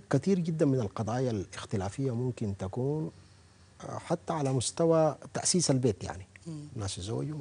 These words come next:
Speaker 1: على مستوى تأسيس البيت. الزوجة ترى إنه ال-، ال-، ال-، العفش مفروض، آه، الفرنتشر بتاعتنا تكون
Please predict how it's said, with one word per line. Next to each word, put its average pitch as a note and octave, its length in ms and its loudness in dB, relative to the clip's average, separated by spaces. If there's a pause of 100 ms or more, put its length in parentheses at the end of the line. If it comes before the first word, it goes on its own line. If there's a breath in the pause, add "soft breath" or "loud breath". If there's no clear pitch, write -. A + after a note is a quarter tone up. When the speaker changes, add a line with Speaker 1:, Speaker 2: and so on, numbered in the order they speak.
Speaker 1:
على A2 100 -2
مستوى D3+ 240 -2
تأسيس - 360 -4
البيت. G2+ 240 -2 (680 loud breath)
الزوجة B2 440 4
ترى A2+ 300 4 (120)
إنه A2+ 380 -2 (680)
ال-، G#2 380 -4 (320)
ال-، A2 200 -4 (340 loud breath)
ال-، G#2 380 -2
العفش A2+ 560 0 (160)
مفروض، G#2+ 500 -2
آه، G2 400 -6
الفرنتشر A2 600 0
بتاعتنا A#2 440 0
تكون A2 520 0